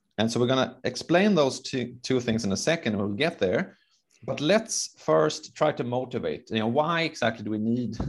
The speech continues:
this idea of, well, value sensitive design, capability approach, and the combined version of the two,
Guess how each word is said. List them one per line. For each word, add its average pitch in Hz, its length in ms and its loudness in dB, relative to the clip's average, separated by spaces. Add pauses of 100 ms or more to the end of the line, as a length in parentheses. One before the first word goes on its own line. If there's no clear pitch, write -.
(140)
this - 160 -6
idea 95 320 -2
of, 92 120 -10 (360)
well, 104 280 0 (140)
value 110 460 0
sensitive 104 340 -6
design, 156 400 -4
capability 123 440 -4
approach, 117 340 0
and 107 100 -4
the 113 40 -10
combined 107 600 -2 (420)
version 95 420 2
of 85 80 -4
the - 60 -10
two, 110 500 0